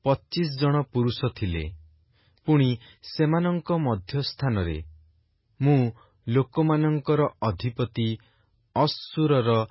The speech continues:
ପୁତ୍ର ଜାସନିୟ ଓ ବନାୟର ପୁତ୍ର ପ୍ଲଟିୟକୁ ଦେଖିଲି। ଆଉ ସେ ମୋତେ କହିଲେ, ହେ ମନୁଷ୍ୟ ସନ୍ତାନ,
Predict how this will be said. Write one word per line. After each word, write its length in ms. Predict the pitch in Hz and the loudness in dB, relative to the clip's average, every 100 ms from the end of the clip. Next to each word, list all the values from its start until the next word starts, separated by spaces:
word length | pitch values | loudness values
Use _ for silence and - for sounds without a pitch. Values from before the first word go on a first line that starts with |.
| _ _ _ - | _ _ _ -4
ପୁତ୍ର 340 | 143 - 110 95 85 - _ _ _ _ _ | -4 -2 -2 0 -2 -10 _ _ _ _ _
ଜାସନିୟ 760 | 98 123 117 - 139 131 131 139 - _ _ _ _ _ _ - | 0 0 0 -2 0 2 0 -2 -8 _ _ _ _ _ _ 0
ଓ 100 | 135 131 123 - _ _ - | 2 4 2 -4 _ _ -12
ବନାୟର 600 | 95 123 135 165 175 175 165 | 0 2 4 2 2 2 0
ପୁତ୍ର 360 | 143 - 127 127 117 117 _ _ _ 135 | -4 -4 0 2 0 -4 _ _ _ 0
ପ୍ଲଟିୟକୁ 720 | 131 - _ 165 160 143 147 | 0 -2 _ 2 2 2 -2
ଦେଖିଲି। 520 | 120 101 - 98 80 87 - _ _ _ _ _ _ - | -2 -4 -4 -4 -4 -10 -16 _ _ _ _ _ _ 0
ଆଉ 200 | 127 120 127 - _ _ _ _ _ _ | 0 2 -2 -10 _ _ _ _ _ _
ସେ 220 | - 156 175 | -2 2 2
ମୋତେ 320 | 170 - 170 | 0 -2 -4
କହିଲେ, 500 | - 110 117 104 104 131 _ _ _ _ _ _ _ _ _ | -2 0 0 0 0 -4 _ _ _ _ _ _ _ _ _
ହେ 80 | 175 | 0
ମନୁଷ୍ୟ 540 | 170 123 139 151 - 170 | 2 2 2 -2 -4 -4
ସନ୍ତାନ, 440 | 165 151 139 | 0 0 0